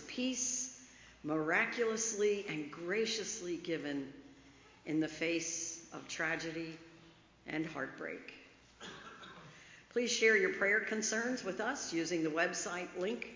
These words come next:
to prayer requests, or use your Noblesville First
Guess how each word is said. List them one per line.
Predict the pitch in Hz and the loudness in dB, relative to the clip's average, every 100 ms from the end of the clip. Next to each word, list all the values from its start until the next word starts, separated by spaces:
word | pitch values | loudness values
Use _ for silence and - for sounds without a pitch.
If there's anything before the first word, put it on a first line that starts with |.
| - - - | -16 -20 -8
to | - | -6
prayer | - 202 208 196 | -4 0 4 4
requests, | 165 - - 170 214 - - 240 | 2 0 -2 -2 0 -2 -4 -2
or | 247 | -2
use | 233 240 202 | 0 0 4
your | 185 | 4
Noblesville | 160 175 180 170 165 151 | 6 4 0 0 -2 -2
First | - 151 151 | -2 -2 -2